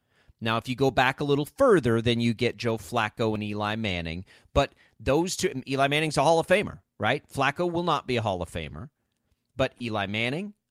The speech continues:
before that Aaron Rodgers, before that Drew Brees, before that Ben Roethlisberger,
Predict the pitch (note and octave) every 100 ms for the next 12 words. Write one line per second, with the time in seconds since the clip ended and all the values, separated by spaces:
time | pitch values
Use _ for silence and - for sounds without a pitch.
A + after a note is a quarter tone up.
0 | _ A#2 B2+ B2 A2+ A2+ G#2+ G2+ F#2+ G#2+
1 | B2+ E3 F#3 A3+ - - - B2 A#2 A2+
2 | A#2+ A#2 G#2+ A2 C#3 F#3+ D#3+ - C3 A#2
3 | A2+ - A#2 G#2 G2 B2 D3 - - D3
4 | D#3+ F#3